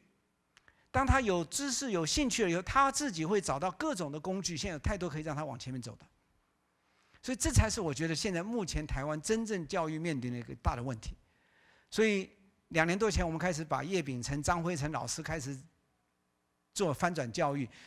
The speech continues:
现在这些人已经都变成英雄了，已经变成这个叶丙成已经得到什么这个总统奖、文化，呃，总统什么教育奖，然后这个张辉成现在已经是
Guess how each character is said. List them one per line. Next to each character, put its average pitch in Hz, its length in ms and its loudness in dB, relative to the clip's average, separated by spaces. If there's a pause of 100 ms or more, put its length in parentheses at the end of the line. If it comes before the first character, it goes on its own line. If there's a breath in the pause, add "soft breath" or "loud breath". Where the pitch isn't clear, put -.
现 - 180 0
在 180 100 0
这 185 100 -2
些 165 160 -2
人 139 80 0
已 123 60 -2
经 127 120 -4
都 143 80 -2
变 151 140 -4
成 123 140 -4
英 170 180 -2
雄 117 220 -8
了， 113 80 -12
已 127 80 -6
经 143 140 -6
变 156 120 -4
成 143 260 -4
这 147 120 -6
个 135 400 -2
叶 170 160 0
丙 135 120 0
成 127 160 -2
已 139 40 0
经 135 140 -2
得 131 120 -2
到 151 160 2
什 117 80 -4
么 131 200 -8 (240 loud breath)
这 156 100 -8
个 143 100 -2
总 139 200 -2
统 143 200 -2
奖、 123 260 -6
文 123 120 -2
化， 151 180 0 (160)
呃， 135 140 -4
总 139 180 -6
统 143 100 -2
什 123 120 -6
么 135 60 -8
教 147 200 -4
育 135 80 -4
奖， 120 240 -8
然 123 140 -4
后 156 100 -4
这 143 120 -8
个 135 140 -8 (360 loud breath)
张 175 160 0
辉 175 140 -4
成 143 140 -4
现 160 140 -4
在 160 60 -4
已 139 100 -4
经 147 140 -4
是 151 120 -8